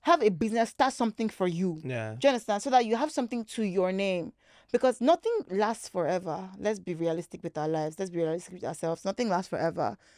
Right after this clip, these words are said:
Speaker 2: Yeah.
Speaker 1: Today, you could say, "Oh, yeah, I'm living La Vida Loca. Somebody is flying me out. Somebody is doing this." Tomorrow, when they don't want to do again, you
Speaker 2: What's
Speaker 1: will
Speaker 2: it
Speaker 1: just
Speaker 2: gonna
Speaker 1: be looking
Speaker 2: happen?
Speaker 1: like zombie.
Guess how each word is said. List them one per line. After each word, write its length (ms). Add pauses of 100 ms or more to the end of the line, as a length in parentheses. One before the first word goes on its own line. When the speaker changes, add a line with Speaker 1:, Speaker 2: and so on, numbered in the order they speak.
Speaker 2:
Yeah. 200
Speaker 1:
Today, 280
you 60
could 160
say, 100
"Oh, 100
yeah, 140
I'm 140
living 220
La 100
Vida 240
Loca. 760
Somebody 320
is 220
flying 380
me 120
out. 300
Somebody 240
is 80
doing 160
this." 160 (340)
Tomorrow, 680
when 280
they 100
don't 120
want 140
to 60
do 180
again, 200
you 180
Speaker 2:
What's 100
Speaker 1:
will 60
Speaker 2:
it 40
Speaker 1:
just 120
Speaker 2:
gonna 120
Speaker 1:
be 60
looking 180
Speaker 2:
happen? 140
Speaker 1:
like 60
zombie. 600